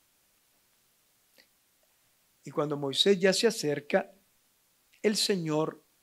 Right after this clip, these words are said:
le dice, "Yo soy el Dios de tu padre". Ahora resulta que no solo conocía a Moisés,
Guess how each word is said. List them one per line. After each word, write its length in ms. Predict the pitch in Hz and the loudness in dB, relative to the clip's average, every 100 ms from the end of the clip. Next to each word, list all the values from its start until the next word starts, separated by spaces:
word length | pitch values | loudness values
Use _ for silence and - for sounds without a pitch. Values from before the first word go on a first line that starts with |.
| _ _ - | _ _ -12
le 200 | 139 131 | -8 -6
dice, 480 | 143 131 - 156 - | -6 -6 -6 -6 -4
"Yo 200 | 156 208 | 4 4
soy 680 | - - 170 151 143 160 _ _ _ _ _ _ _ _ _ _ _ _ _ _ _ _ _ _ _ _ - | 4 6 8 8 4 -6 _ _ _ _ _ _ _ _ _ _ _ _ _ _ _ _ _ _ _ _ -8
el 300 | 147 143 131 | -6 -6 0
Dios 260 | 180 190 165 | 4 6 4
de 80 | |
tu 260 | 165 143 131 | -4 -6 -4
padre". 720 | - 143 127 117 117 - - _ _ _ _ _ _ _ _ _ _ _ | 2 2 2 -6 -14 -18 -20 _ _ _ _ _ _ _ _ _ _ _
Ahora 300 | - 202 254 | -6 -2 -2
resulta 560 | 220 208 - 277 277 175 | -2 -4 -4 0 2 2
que 120 | 160 | 0
no 140 | 190 | -4
solo 340 | 214 262 262 214 | 0 4 6 6
conocía 520 | 175 156 - 226 214 | 4 -2 -2 4 4
a 40 | |
Moisés, 720 | 185 220 233 - 294 285 - | 4 4 6 8 6 4 -12